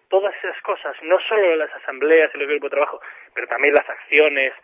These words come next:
las nuevas formas de interpretar las cosas, las nuevas propuestas, ¿no? Todo eso tan nuevo y tan vivo que vemos continuamente, ¿no? Que no paran de surgir ideas, ¿no? Y propuestas y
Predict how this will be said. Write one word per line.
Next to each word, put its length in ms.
las 180
nuevas 240
formas 300
de 40
interpretar 400
las 200
cosas, 200
las 120
nuevas 200
propuestas, 600
¿no? 160
Todo 220
eso 200
tan 260
nuevo 280
y 60
tan 300
vivo 380
que 120
vemos 240
continuamente, 580
¿no? 100
Que 100
no 140
paran 260
de 80
surgir 300
ideas, 460
¿no? 140
Y 40
propuestas 600
y 100